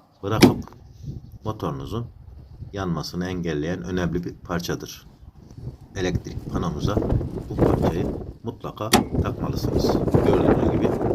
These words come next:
faz gittiği veya düştüğü an kontaktörümüz geri bırakıyor. Bunun çalışma prensibi kontaktörü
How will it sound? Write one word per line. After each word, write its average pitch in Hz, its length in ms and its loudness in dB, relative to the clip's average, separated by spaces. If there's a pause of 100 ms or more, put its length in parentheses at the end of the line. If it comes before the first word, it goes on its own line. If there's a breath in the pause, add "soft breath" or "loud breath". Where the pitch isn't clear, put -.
(720)
faz - 420 0
gittiği 87 400 2
veya 69 300 -2
düştüğü - 320 6
an 101 160 -2 (200)
kontaktörümüz - 680 2
geri 87 240 4
bırakıyor. 67 380 -2 (2000)
Bunun 85 260 0
çalışma 92 420 0
prensibi 73 640 -2 (1500)
kontaktörü - 680 2